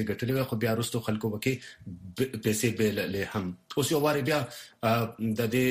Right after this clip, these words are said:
آه، بیې چې دي، هغه نورې لوړې شوې دي. په دې باندې غټ غټ کاروباریانو په دې کې پیسې لګولې دي. خو یو بله مهمه خبره، آه، چې کله موږ په پاکستان کې وو،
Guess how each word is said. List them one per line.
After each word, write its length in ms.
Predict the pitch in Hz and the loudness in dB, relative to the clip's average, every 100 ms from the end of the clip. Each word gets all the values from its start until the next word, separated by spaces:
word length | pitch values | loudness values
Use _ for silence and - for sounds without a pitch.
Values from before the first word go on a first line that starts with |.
| 104 | 0
آه، 280 | 113 107 101 92 90 | -2 -2 -2 -6 0
بیې 180 | 123 131 - | 2 2 0
چې 60 | |
دي، 180 | 113 120 | 0 0
هغه 200 | 101 110 | 0 0
نورې 280 | 110 107 98 92 | 2 2 0 -2
لوړې 200 | 101 98 | -4 -4
شوې 200 | - 110 | -2 -2
دي. 140 | 107 101 | 0 -2
په 120 | - | -2
دې 100 | 101 104 | -2 0
باندې 180 | 98 104 104 | 0 0 0
غټ 140 | 110 127 | 0 0
غټ 140 | 110 - | -2 -2
کاروباریانو 580 | 98 92 98 107 107 | -4 -2 -2 0 0
په 100 | - | -2
دې 80 | 95 - | -6 -6
کې 80 | - | -6
پیسې 240 | 95 - 101 | -4 -2 -2
لګولې 380 | 98 107 101 98 | -2 -4 -4 -4
دي. 140 | 95 90 - - - | -4 -6 -8 -4 2
خو 100 | 175 | 2
یو 120 | 175 | 2
بله 180 | 180 165 131 - | 2 0 -2 -2
مهمه 380 | 117 117 151 131 | -2 0 -2 -2
خبره، 400 | 110 123 127 127 - - - | 0 2 0 -4 -14 -12 -2
آه، 180 | 107 104 - | 0 0 0
چې 300 | 107 107 107 | 2 0 -2
کله 180 | 139 131 120 120 | 0 0 0 -2
موږ 160 | 117 117 | -4 -2
په 60 | 110 | -2
پاکستان 460 | 107 107 - 147 143 | -2 -2 -4 -4 -2
کې 100 | 123 | -2
وو، 260 | 110 113 | 0 -2